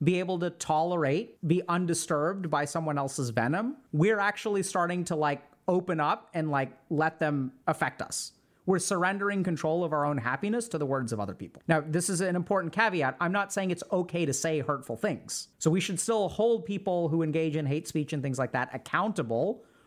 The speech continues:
for saying harmful things. But what I'm saying is that there's a, there's a side to this story that we haven't engaged in, which is personally being able to withstand toxicity, recognizing that, like, this person can use whatever words they want to, but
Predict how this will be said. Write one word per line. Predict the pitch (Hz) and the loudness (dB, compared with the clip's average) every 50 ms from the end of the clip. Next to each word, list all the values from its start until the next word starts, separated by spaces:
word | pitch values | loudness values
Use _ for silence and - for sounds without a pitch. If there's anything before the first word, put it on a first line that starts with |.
| _ _ - | _ _ 0
for | 190 170 156 151 151 - - | 2 2 2 0 -2 -4 -6
saying | - - 175 151 151 151 147 | -4 -2 -2 0 0 -2 -2
harmful | 131 147 143 135 131 - 120 | -2 -2 -2 -2 -2 -4 -2
things. | - 208 185 131 127 120 | -2 0 0 0 -2 -2
But | - 156 147 | -2 -2 -2
what | 156 160 | 0 0
I'm | 165 190 196 180 | 0 -2 -2 -2
saying | - 196 190 185 | -2 -2 0 0
is | 175 156 | 0 0
that | 156 165 156 156 - - - | 0 0 0 -2 -4 -4 2
there's | 143 185 202 196 190 196 | 4 4 4 4 2 0
a, | 180 - - | -4 -4 -2
there's | 165 160 185 170 165 | -2 0 2 2 2
a | 156 | 0
side | - - - 165 156 196 226 226 - | 2 2 2 2 2 2 0 0 -2
to | 202 202 | -4 -2
this | 175 185 185 - - - - - - _ _ _ | 0 0 0 0 -2 -4 -6 -8 -12 _ _ _
story | - - - - 175 156 170 196 226 269 285 | -4 -4 0 2 2 2 2 2 0 0 0
that | 240 208 185 165 156 - | 0 0 0 0 0 -2
we | 170 143 170 170 151 | -2 0 0 0 0
haven't | 135 - 156 170 180 185 190 170 - - | 0 0 0 0 0 0 -4 -6 -6 -2
engaged | 160 139 123 139 143 143 120 - - | 0 0 2 2 2 0 -2 -4 -8
in, | - - _ | -14 -8 _
which | - 170 180 180 - | 2 2 2 2 2
is | 185 175 156 135 - - - - - _ | 0 0 0 0 -2 -4 -6 -8 -12 _
personally | - - 214 220 208 - - 202 180 156 151 151 139 127 123 120 117 - _ _ _ 139 | 0 2 2 2 2 0 -2 -2 0 0 0 0 0 0 -2 -4 -8 -12 _ _ _ 0
being | 143 175 170 165 160 | 2 2 2 0 0
able | 156 165 165 170 170 165 | -2 -2 0 0 0 0
to | 165 160 | 0 0
withstand | 143 143 143 143 - - - 139 131 139 160 196 226 247 214 - | 0 -2 -2 -2 -4 -2 -2 -2 0 0 -2 -2 -4 -4 -4 -2
toxicity, | - 151 135 - - 104 - - - - - - - | 0 0 0 -2 -4 -8 -8 -10 -10 -12 -12 0 2
recognizing | 156 190 190 226 190 170 165 165 151 - 156 147 | 2 2 4 2 -2 0 0 0 0 0 0 0
that, | 135 135 135 - | 0 0 0 -2
like, | 143 127 113 - | -2 -4 -2 -2
this | 175 160 | -4 -2
person | - 226 214 - 180 156 | -2 -2 -2 -2 -2 -2
can | - 147 123 127 | 0 0 2 2
use | 151 170 156 147 | 2 2 2 2
whatever | 147 127 123 123 | 0 0 0 0
words | 113 107 123 131 120 - | 0 0 0 0 0 -2
they | 117 104 | -4 -2
want | 104 127 175 196 - - | 0 0 0 -2 -2 -4
to, | 127 113 | -6 -4
but | 104 107 120 104 - - | -2 -2 -2 -2 -2 -8